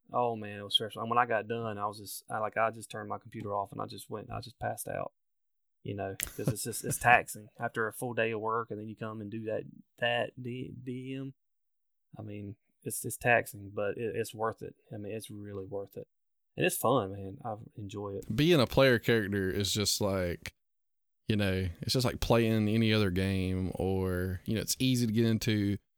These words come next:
Speaker 2: but then it's like, it's like you're in the movie that you're watching, you know, and it's,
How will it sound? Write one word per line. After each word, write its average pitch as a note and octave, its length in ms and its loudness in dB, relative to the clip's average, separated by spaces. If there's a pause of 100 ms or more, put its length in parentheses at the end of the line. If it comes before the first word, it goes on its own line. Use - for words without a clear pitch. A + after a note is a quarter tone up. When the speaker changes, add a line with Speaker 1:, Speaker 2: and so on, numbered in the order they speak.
(180)
Speaker 2:
but G#2 160 2
then A#2 160 6
it's - 240 2
like, G2 640 2
it's - 120 2
like A2 160 2
you're A#2 140 4
in A2+ 220 4
the G#2+ 60 4
movie G2 440 4
that F#2+ 200 0
you're G2 120 2
watching, F#2+ 500 2
you F#2+ 100 0
know, F#2+ 220 0
and F#2 140 0
it's, - 260 -2